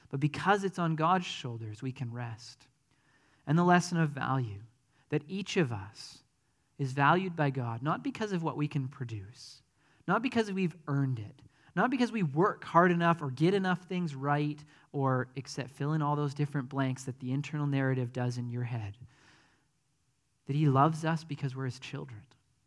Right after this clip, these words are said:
because he's our God and we are her, we're his people, and that's it. Everything else after that comes into different categories. And what brings the people of Israel to learn those lessons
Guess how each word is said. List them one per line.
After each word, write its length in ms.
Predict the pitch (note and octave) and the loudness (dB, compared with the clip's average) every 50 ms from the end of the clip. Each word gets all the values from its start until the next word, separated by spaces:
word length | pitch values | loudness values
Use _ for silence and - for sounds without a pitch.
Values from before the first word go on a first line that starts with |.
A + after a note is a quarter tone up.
| _ _ _ _ _ _ _ | _ _ _ _ _ _ _
because 320 | C#3 C3 - D3 C#3+ C3+ - | -8 -4 -2 0 2 2 2
he's 260 | - D#3 D#3+ D#3 D#3 | 2 2 0 0 0
our 100 | D3 C#3+ | 0 0
God 280 | C#3 C#3 C3 C#3 C#3 | 0 2 2 2 2
and 120 | C3 B2 B2 | 2 0 -2
we 140 | C3 C#3+ D3 | 0 0 0
are 60 | C3+ | 0
her, 180 | B2+ B2+ B2 B2 - - C#3+ | 0 -2 -6 -6 -10 -14 -8
we're 200 | B2+ C3+ C#3+ C#3 | -6 -4 -2 -2
his 160 | B2+ B2+ - | -2 -4 -6
people, 340 | - - F3+ - - A2 G#2+ | -8 -12 -12 -12 -12 -14 -12
and 80 | G#2+ A#2 | -8 -6
that's 220 | D3 D#3+ - D#3 | -6 -6 -6 -6
it. 200 | F3 F#3+ - - - _ _ _ _ _ _ _ _ _ _ _ _ _ _ _ _ _ _ - | -8 -8 -8 -12 -16 _ _ _ _ _ _ _ _ _ _ _ _ _ _ _ _ _ _ -4
Everything 420 | C#3 E3 E3+ G3 F#3+ - F#3+ F3+ | -2 0 0 0 -2 -2 -2 0
else 200 | E3+ E3 D#3+ - | 0 0 0 0
after 320 | D3+ D3 F3+ F3+ - - D3+ | -2 -4 -4 -4 -4 -6 -4
that 280 | C#3+ B2+ A2 A2+ B2+ - - _ _ _ _ _ _ | -4 -4 -4 -4 -6 -12 -16 _ _ _ _ _ _
comes 240 | - D#3 D3+ D3+ D3+ | -2 -2 0 0 0
into 160 | D#3 D3+ D3 | -2 -2 -2
different 340 | C#3+ D3+ D#3 D3+ - D3 - | -2 0 0 0 -2 -6 -12
categories. 840 | - - C3 C3+ C#3+ C#3+ C3 A#2+ G#2 G2 G2+ A2+ - - - - _ _ _ _ _ _ _ _ _ _ _ _ _ _ _ _ _ _ _ _ _ _ _ _ _ _ _ - | -12 -12 -8 -6 -6 -6 -6 -6 -8 -10 -12 -16 -18 -20 -20 -20 _ _ _ _ _ _ _ _ _ _ _ _ _ _ _ _ _ _ _ _ _ _ _ _ _ _ _ 2
And 140 | D#3+ E3 E3+ | 4 6 6
what 220 | G3 G3+ F3 E3+ | 6 4 2 0
brings 640 | E3 C#3 D3 D#3 D#3+ F3+ G3+ A#3 B3+ B3+ B3 B3 G#3 | -6 -2 2 4 4 4 4 4 2 0 0 -2 -4
the 80 | A3+ | -8
people 340 | - - F#3+ G3 F#3+ - F3+ | -8 -6 -6 -6 -6 -4 -4
of 120 | E3+ D3+ D#3+ | -4 -2 -2
Israel 640 | E3 E3+ E3 E3 D#3 C3 A#2 G#2 G2+ G2+ A2 C#3+ - - | -2 -2 -2 -2 -2 -2 -2 -2 -6 -10 -14 -18 -10 -4
to 100 | - D3 | -2 -2
learn 380 | C3+ C3+ C#3+ D3 D#3 E3 E3+ | 0 0 0 0 0 0 0
those 260 | E3+ F3 E3+ D#3 - | -2 -2 -4 -4 -4
lessons 640 | C#3+ B2+ A2 - - - A2 F#2+ G2+ - - - - | -4 -4 -4 -6 -8 -12 -14 -14 -16 -18 -18 -20 -20